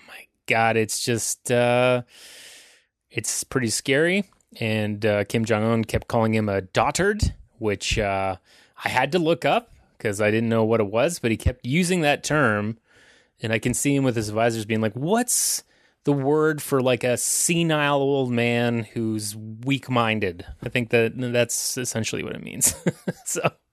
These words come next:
uh, not, not like senile old man, but,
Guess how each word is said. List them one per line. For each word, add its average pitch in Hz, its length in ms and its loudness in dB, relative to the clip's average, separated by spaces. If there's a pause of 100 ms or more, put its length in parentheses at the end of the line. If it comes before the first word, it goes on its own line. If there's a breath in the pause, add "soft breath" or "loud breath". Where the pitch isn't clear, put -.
(760 loud breath)
uh, 135 60 -6
not, 131 260 -2
not 131 260 -2
like 113 220 -2
senile 139 500 2
old 113 220 2
man, 98 320 0
but, 92 200 -2